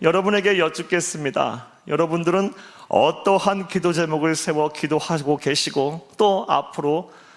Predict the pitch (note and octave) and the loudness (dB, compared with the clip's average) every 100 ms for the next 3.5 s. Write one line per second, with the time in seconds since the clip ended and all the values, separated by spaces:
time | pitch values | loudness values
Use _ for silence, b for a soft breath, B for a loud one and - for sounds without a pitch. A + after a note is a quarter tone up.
0 | B B C#3 - - G3 G3 F3 D#3 E3+ | B B 2 2 0 2 0 -2 0 2
1 | D#3 D3+ C#3 C#3+ C#3 D3+ C#3 C3 - D3+ | 2 2 2 2 2 2 2 2 2 2
2 | F3 F3 - - C3+ D3 C#3 C3+ - A#2 | 0 -6 -16 -12 -2 0 0 -2 -4 -4
3 | A#2 A2+ A#2 A2+ | -6 -6 -6 -6